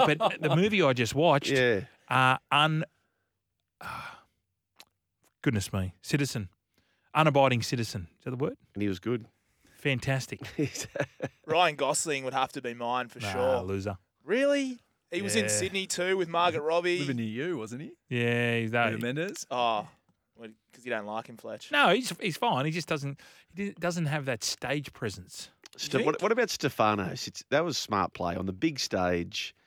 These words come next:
Speaker 2: Yeah, might win this, might not win it. And he's just reaching out. He was just throwing out the bait to
Speaker 3: Oh.
Speaker 2: Margot, wasn't he?
Speaker 1: Yeah.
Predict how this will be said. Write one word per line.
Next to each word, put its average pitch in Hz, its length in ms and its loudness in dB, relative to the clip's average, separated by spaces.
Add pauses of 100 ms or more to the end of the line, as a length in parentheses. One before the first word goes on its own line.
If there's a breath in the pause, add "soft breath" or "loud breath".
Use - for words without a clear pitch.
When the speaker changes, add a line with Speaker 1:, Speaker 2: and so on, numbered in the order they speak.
(300 soft breath)
Speaker 2:
Yeah, 170 320 4
might 156 280 2
win 117 160 2
this, 110 200 -2
might 107 200 2
not 98 160 -4
win 92 140 -2
it. 95 100 -4 (640)
And 95 340 2
he's 95 160 -2
just 98 220 -8
reaching 95 600 -2
out. 87 120 -4
He 95 80 -2
was 95 100 -4
just 104 220 -4
throwing 113 400 2
out 95 140 -2
the 92 80 -6
bait 95 200 -2
to 113 60 -4
Speaker 3:
Oh. 117 140 0
Speaker 2:
Margot, 90 340 0
wasn't 95 240 -4
he? 107 60 -2
Speaker 1:
Yeah. 104 140 -2